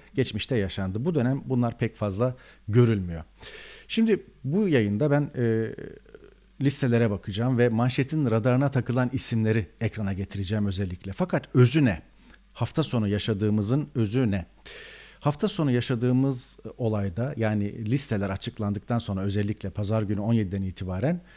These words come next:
şu ortaya çıktı ki ak Parti aday bulmakta gerçekten güçlük çekmiş ve, e, yıldız isim bulmak, e, çok zor. Belki de ondandır ki Erdoğan elindeki bütün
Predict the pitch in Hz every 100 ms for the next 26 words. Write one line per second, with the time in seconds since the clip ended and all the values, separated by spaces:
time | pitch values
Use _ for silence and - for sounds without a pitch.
0 | - - - 165 120 101 98 87 - -
1 | - - 165 - - - _ _ - -
2 | _ - - - - - _ 127 135 85
3 | - - 156 160 - - - - - 123
4 | 127 104 98 95 131 117 104 101 87 131
5 | 117 101 - - 76 - - - - -
6 | 107 123 117 - - - _ - 107 104
7 | 98 123 127 135 104 - 101 90 98 110
8 | - - _ - _ - 107 101 98 98
9 | 135 92 95 - - - _ - - 117
10 | 110 117 110 110 127 120 98 - 139 151
11 | - - - _ _ 117 120 104 110 139
12 | 123 113 113 117 120 110 - 151 98